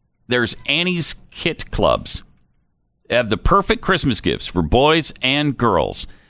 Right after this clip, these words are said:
They have a Young Woodworkers Kit Club. That's a monthly subscription that puts real tools into your child's hands,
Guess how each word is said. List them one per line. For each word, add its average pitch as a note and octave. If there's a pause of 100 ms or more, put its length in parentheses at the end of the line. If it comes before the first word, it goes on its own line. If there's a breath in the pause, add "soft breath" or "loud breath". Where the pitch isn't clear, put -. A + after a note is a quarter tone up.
(180 soft breath)
They C3+
have B2+
a A#2
Young F3+
Woodworkers D3+
Kit -
Club. F#2 (220)
That's C3+
a D#3+
monthly E3
subscription B2+
that A2+
puts C3+
real D3+
tools B2
into C#3
your B2+
child's F#2+
hands, D#2